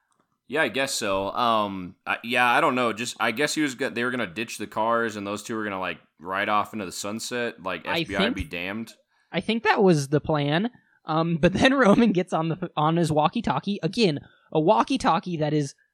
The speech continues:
Speaker 2: basically like talking on speakerphone.
Speaker 1: Mm-hmm.
Speaker 2: Brian is still in the car with his goon,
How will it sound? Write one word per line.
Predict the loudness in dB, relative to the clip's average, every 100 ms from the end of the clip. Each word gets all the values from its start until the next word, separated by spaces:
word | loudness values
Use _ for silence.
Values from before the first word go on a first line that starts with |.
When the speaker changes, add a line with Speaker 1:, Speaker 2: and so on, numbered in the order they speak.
| _
Speaker 2:
basically | 4 4 2 -2
like | 0 2 2
talking | 0 0 0
on | 0 -2
speakerphone. | 0 0 -2 -6 -8 -8
Speaker 1:
Mm-hmm. | -14 _ _ 2
Speaker 2:
Brian | 4 6 8
is | 6
still | 4 4 8 8
in | 6 4 4
the | 2
car | 6 8 8
with | 6 4 4
his | 2 2
goon, | 4 8 10 8 2